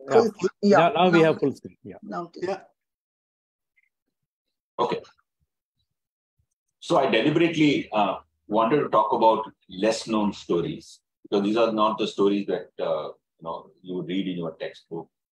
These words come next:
Speaker 4: or, uh, if you do a Google search, of, these are the na-, not the names which obviously come to, um, you know, uh, on your screen, uh, even when you're searching something.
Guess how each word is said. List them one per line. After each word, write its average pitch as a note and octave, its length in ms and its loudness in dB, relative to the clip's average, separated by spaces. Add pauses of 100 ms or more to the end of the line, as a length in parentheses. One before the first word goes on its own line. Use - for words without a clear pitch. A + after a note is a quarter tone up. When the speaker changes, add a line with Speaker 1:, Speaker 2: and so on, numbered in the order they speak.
(340)
Speaker 4:
or, F2 420 -4
uh, D2+ 180 -8 (220)
if E2+ 160 -20
you E2 80 -16
do G2 180 0
a F2+ 100 -2
Google F#2 280 -4
search, - 340 -8 (300)
of, D#3+ 220 -10
these F#2+ 160 -8
are F#2 100 0
the F2+ 80 -6
na-, E2 240 -12 (300)
not F2 220 -8
the E2+ 80 -10
names E2+ 320 -12
which D#2+ 140 -14
obviously D#2+ 560 -10
come D#2 300 -14
to, C#2 240 -12 (500)
um, - 280 -18 (640)
you D3+ 100 -20
know, - 120 -20 (180)
uh, - 320 -20
on - 80 -14
your D#2+ 140 -8
screen, F2+ 500 -8 (520)
uh, D2 180 -12
even G2+ 260 -2
when G2 140 -2
you're E2 120 -6
searching - 420 -12
something. - 260 -20